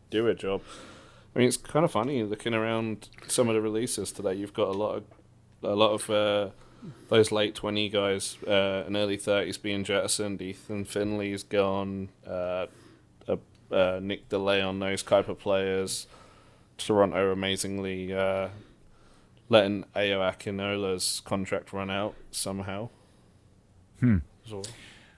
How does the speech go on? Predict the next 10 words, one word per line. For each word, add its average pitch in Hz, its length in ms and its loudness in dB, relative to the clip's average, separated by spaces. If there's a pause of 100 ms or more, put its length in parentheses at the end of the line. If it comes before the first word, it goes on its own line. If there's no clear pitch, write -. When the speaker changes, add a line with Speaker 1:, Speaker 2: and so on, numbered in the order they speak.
(200)
Speaker 2:
Well, 120 340 8 (120)
I, 113 160 -2
I, 123 280 -2
I - 20 2
would 127 240 4
love 139 240 4
to 147 100 -4
see 139 360 0
the 120 120 -2
club, 120 480 2